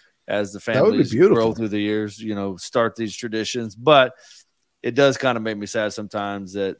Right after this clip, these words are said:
Speaker 1: that, that I'm not able to do that. Now, I'm not, like I said, I'm not in the same boat as, as some of you guys with difficult family members, 'cause, like, my dad, my grandma, my sister, and all of them, I, I have, we have no issues. We get along great, but
Speaker 2: Yeah.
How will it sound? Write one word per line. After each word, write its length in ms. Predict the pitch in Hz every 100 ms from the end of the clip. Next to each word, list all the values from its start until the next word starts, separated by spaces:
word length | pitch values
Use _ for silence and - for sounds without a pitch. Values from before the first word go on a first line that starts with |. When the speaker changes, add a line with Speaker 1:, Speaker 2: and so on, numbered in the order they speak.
| 92
Speaker 1:
that, 200 | 101 -
that 120 | 104
I'm 120 | 101
not 120 | 101
able 160 | 98 92
to 60 | 92
do 160 | 107
that. 160 | 101 92
Now, 260 | 131 123 -
I'm 160 | 113 127
not, 200 | 135 101
like 140 | 110
I 40 | 98
said, 160 | 107
I'm 80 | 101
not 180 | 120 113 _ _ _ _ _ _ _ _
in 60 | 110
the 80 | 107
same 280 | 123 117 101
boat 280 | 107 107 101
as, 220 | 95 117
as 140 | 101
some 180 | - 110
of 60 | 101
you 140 | 101 104
guys 320 | 104 104 90
with 140 | 87
difficult 380 | 104 - 110 98
family 200 | 104 104
members, 360 | 104 104 107 98
'cause, 320 | 113 95 85 - - _
like, 100 | 98
my 120 | 92 90
dad, 440 | 104 104 101 98
my 80 | 90
grandma, 460 | 98 101 101 101 98
my 140 | 87
sister, 540 | - 110 - - 101 98
and 120 | 92 _ _ -
all 100 | 151
of 60 |
them, 100 | 143
I, 140 | 131 139
I 100 | 147
have, 140 | 151 104 _ _
we 140 | 120 135
have 100 | 104
no 160 | 107 104
issues. 240 | 117 90
We 100 | 104
get 100 | 110
along 200 | 101 87
great, 320 | 87 90 78 - -
but 220 | 78 - _ _
Speaker 2:
Yeah. 220 | 156 110